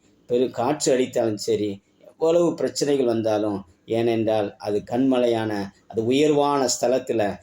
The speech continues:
அது மேல போடப்பட்டதுனால, கிறிஸ்துவின் வார்த்தையை கொண்டு அது கட்டப்பட்டதுனால,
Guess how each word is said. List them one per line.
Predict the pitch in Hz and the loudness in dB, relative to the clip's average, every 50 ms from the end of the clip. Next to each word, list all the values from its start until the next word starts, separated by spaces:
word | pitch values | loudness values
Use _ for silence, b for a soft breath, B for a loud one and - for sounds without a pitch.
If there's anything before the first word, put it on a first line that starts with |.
| b b - | b b -8
அது | 107 113 123 117 | -4 -2 0 0
மேல | 113 120 131 143 156 165 170 160 151 - - - _ _ _ _ | 2 2 2 2 4 4 4 2 0 0 -4 -10 _ _ _ _
போடப்பட்டதுனால, | - 139 143 147 147 - 135 - 135 123 120 117 117 113 110 110 107 107 98 98 - _ _ _ | 0 2 2 2 0 -2 -4 -2 -2 -2 0 0 0 0 0 0 -2 -4 -6 -8 -12 _ _ _
கிறிஸ்துவின் | - 180 196 196 - - - 175 165 156 147 139 143 - - - - 120 | 0 0 0 0 0 -2 0 0 2 2 2 0 -2 -6 -12 -14 -12 -8
வார்த்தையை | 113 113 127 143 160 170 160 - - 165 147 143 | -4 -2 0 0 0 -2 -2 0 0 0 2 2
கொண்டு | - 147 139 139 135 135 127 - | 2 0 0 0 0 0 -2 -2
அது | - 113 110 | -4 -6 -4
கட்டப்பட்டதுனால, | - - 117 101 - - - 135 120 117 117 110 104 107 107 104 - 110 104 98 95 | -4 -6 -6 -6 -6 -6 -6 -6 -6 -4 -4 -4 -4 -4 -6 -6 -8 -8 -8 -10 -12